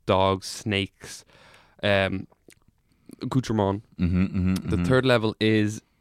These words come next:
Speaker 1: inanimate objects. So these are examples given on the websites. Hot rods. Like a hot rod car.
Speaker 2: What?
Speaker 1: Yeah, hot rods.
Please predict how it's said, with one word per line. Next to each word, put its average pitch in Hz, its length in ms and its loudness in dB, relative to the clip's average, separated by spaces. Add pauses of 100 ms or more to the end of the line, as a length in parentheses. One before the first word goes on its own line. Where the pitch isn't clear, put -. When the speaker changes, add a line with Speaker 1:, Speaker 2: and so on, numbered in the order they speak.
(100)
Speaker 1:
inanimate 160 460 2
objects. 135 420 0
So 113 300 4 (320)
these 151 200 2
are 185 100 4
examples 135 380 2
given 117 200 0
on 104 100 2
the 104 60 0
websites. 101 300 0 (280)
Hot 175 320 2
rods. 104 680 2 (960)
Like 110 120 -4
a 107 40 -6
hot 127 200 2
rod 120 180 4
car. 107 420 2 (100)
Speaker 2:
What? 508 440 6
Speaker 1:
Yeah, 120 240 4
hot 156 320 0
rods. 117 500 4